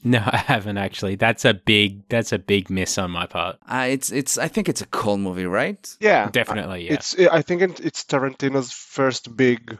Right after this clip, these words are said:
Speaker 3: successful
Speaker 2: I think
Speaker 3: movie.
Speaker 2: so, yeah. I, I don't know. I watched this movie, I think, three times throughout my twenties, and I, I feel, you know, that I like this movie, that I, that I'm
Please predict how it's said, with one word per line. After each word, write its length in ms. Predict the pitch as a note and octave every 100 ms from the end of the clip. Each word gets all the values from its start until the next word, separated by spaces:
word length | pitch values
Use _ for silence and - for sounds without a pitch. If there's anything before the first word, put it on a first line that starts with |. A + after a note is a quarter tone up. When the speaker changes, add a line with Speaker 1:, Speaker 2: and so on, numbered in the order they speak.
| _
Speaker 3:
successful 540 | - B2 - A2+ -
Speaker 2:
I 60 | B2+
think 220 | A2 C3+
Speaker 3:
movie. 60 | -
Speaker 2:
so, 140 | A2+
yeah. 380 | A2 A#2 G2+ F#2 _
I, 460 | - F3 E3 D3+ F3+
I 40 |
don't 100 | F#3+
know. 60 | D3
I 40 |
watched 260 | D3 F3 -
this 160 | F#3+ -
movie, 420 | C#3 D3 D3+ D3+ _ -
I 80 |
think, 260 | C#3 F#3+ F#3+
three 220 | - G#3
times 600 | G3 F#3+ F3+ F3+ F#3 E3 -
throughout 400 | - C3 B2 C3+
my 140 | A#2+
twenties, 600 | G2 - G#2 D#3+ A3 G3+ -
and 360 | B2 B2+ B2+ B2 _ _ _ _ _ _ -
I, 240 | F3 -
I 40 |
feel, 580 | F3+ - A#3 B3 B3+ B3+ _
you 100 | F3+
know, 100 | F3+
that 120 | C#3+
I 180 | A2+ G2+
like 360 | F2 F2+ A#2 C3+
this 160 | D#3
movie, 180 | E3+ E3+
that 180 | C3 G2
I, 140 | F#2
that 180 | D#2 G#2
I'm 220 | G2 G2